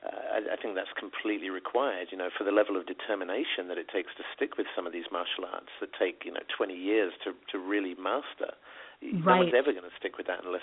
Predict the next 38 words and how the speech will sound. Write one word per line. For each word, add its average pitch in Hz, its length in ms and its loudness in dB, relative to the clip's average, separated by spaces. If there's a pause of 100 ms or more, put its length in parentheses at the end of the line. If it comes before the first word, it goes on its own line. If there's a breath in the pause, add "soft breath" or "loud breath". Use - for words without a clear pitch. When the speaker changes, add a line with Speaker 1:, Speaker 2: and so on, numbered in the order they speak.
Speaker 1:
they 90 80 -4
have 95 240 -4
that 90 240 0
kind 90 160 -4
of 87 60 -6 (100)
faith 90 240 0
and 85 160 -10
drive. 90 400 0 (960)
Speaker 2:
Exactly. 180 560 10 (420 loud breath)
Exactly, 214 340 12
especially 220 420 8
the 170 80 6
drive. 156 400 8 (180)
Drive 175 240 8
is 175 100 -2
important. 190 360 8
Oh, 240 60 12
wow. 170 580 12 (260)
Guess 247 240 12
who 262 60 10
we've 220 140 6
got 208 240 12
on 185 200 10
now? 170 380 8
Can 208 100 2
I 220 140 10
pull 269 240 6
up? 254 120 10
We've 247 160 4
got 294 200 8
the 202 80 6
real 185 360 6
Captain 175 460 4
Blackheart 165 640 12
waiting 175 380 10
online 170 1000 10
right 151 180 6
now. 156 360 8